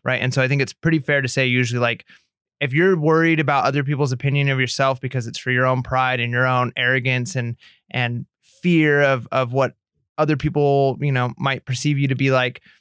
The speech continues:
yeah, that's, that's absolutely not. But then at the same time, that could be a motivator and a good way to say, like, "You know what? I absolutely one hundred percent care what my wife thinks about me and my son thinks about me and my close friends. Like, I want them to look at me as a man that they're proud of and that they are, um, encouraged by." And so I think there's,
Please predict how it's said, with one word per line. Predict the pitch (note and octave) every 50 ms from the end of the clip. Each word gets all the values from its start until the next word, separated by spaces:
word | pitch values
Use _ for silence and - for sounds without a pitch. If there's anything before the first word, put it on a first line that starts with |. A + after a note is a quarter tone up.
| _ _ _
yeah, | - C3+ A#2+ A#2 -
that's, | - C#3 C#3+ B2+ - -
that's | - C#3+ C3+ B2+ -
absolutely | A#2+ B2+ B2 - - C3 B2 A#2
not. | A#2+ A2+ A2+ -
But | C3 C#3
then | E3
at | F#3 E3
the | E3
same | C#3 - E3 E3+
time, | E3 - C#3+ C3 C3 C3
that | C3+ C3+ B2 - _ -
could | - E3 D3+
be | C#3 D#3 D3+
a |
motivator | C#3 C3+ C3+ D#3 F#3 F3+ C#3 C3+ B2 B2
and | B2+ B2
a | B2
good | A2+ B2+ D3 D3
way | C#3+ C#3
to | B2+
say, | B2 - C3+
like, | B2+ B2 -
"You | B2+ B2+
know | C3 C3
what? | C3+ C#3+ F3 F#3 _ _ _ _ _ _ -
I | C#3+ D#3 - -
absolutely | - C#3+ D3 - - D3+ D3+ D3
one | C3+ B2+ C#3 C#3+ D3
hundred | C#3+ C3+ C3 B2
percent | A#2 B2 G#2+ B2 A#2+ A#2+
care | - - C3 B2
what | - -
my | B2 A#2+
wife | A#2+ A#2+ A#2+ A#2+ A#2+ A#2 - - _ _ _
thinks | - B2 G#2+ G#2+
about | A#2 A#2 A2
me | A2+ A2+ G#2
and | - C3
my | C3 B2+
son | A#2+ - B2+ B2 A#2
thinks | B2+ B2 A#2 -
about | A#2+ B2 A#2 -
me | - -
and | C3 C3+
my | C3 A#2+
close | - - C#3 B2+ B2
friends. | - B2+ B2 A2+ A2
Like, | A#2+ A#2
I | B2+ D3+
want | D3+ C#3+ C#3 C#3+ C#3+
them | D#3+ D3+ C#3+
to | C#3
look | C3 C3 C#3 B2
at | D3 C3+
me | C#3 D3 D3 D3+ D3+ C#3+ - - _ _ _ _
as | - C#3+ C#3
a | D3 C#3
man | C3+ C3 C3 C#3
that | C3+ C3 -
they're | C3 B2+
proud | - - B2+ B2+ C3 C3 B2+
of | A#2+ A#2 A#2 G2+
and | - - B2 B2
that | A#2+ A#2 -
they | - B2 B2 A#2+ A#2 - -
are, | - - B2 B2 A#2+ A#2 A#2 A#2 - _ _ _ _ _ _ -
um, | A#2+ A#2 -
encouraged | - D3+ C#3 - - - D3 D3+ D3 C3+ B2 A#2+ A#2 A#2
by." | C3+ A#2+ A2+ A2+ A2+
And | - C3 C#3+ C3
so | - D#3
I | D3 C#3
think | - F3+ F3+ -
there's, | F3 D#3 D3+ C#3+ C3